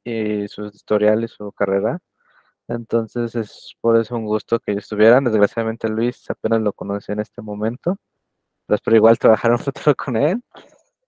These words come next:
Este, ¿y qué más? No, hombre, pues decir que gracias a todos. Este, ya por fin acabamos. Este, les voy a compartir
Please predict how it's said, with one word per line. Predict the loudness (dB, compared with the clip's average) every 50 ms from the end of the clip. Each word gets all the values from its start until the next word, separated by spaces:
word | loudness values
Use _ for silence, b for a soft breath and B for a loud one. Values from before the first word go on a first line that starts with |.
| _ _
Este, | -4 -2 0 2 2 0 -2 -6 _ 0 4 6 6 6 6 4 0 -4
¿y | -16 -12
qué | -8 -8 -6
más? | -6 -2 0 2 2 2 2 0 -2 -4 -6
No, | -6 -4 -2 -2
hombre, | -2 -4 -6 -10 -12 -10 -12 -12 -12 _
pues | -14 -14 -12 -10
decir | -10 -12 -8 -4 -4 -4 -4 -4 -4
que | -4 -2
gracias | 0 0 0 0 -2 -4 -6
a | -2
todos. | _ 4 4 4 4 4 0 0 -2 _ -10 -4 -4
Este, | -4 -4 -4 -2 -2 0
ya | 0
por | 0 -2 -8
fin | -6 -4 -6 -4
acabamos. | -6 -6 _ -4 -2 0 0 0 -2 -4 -8 -10 -10 _ _ B B B B B B B -6
Este, | 0 2 2 2 0 _ -2
les | 0 2
voy | 2 2
a | 2 2
compartir | 0 -4 -2 -2 -2 0 0 -2 -2 -2 -4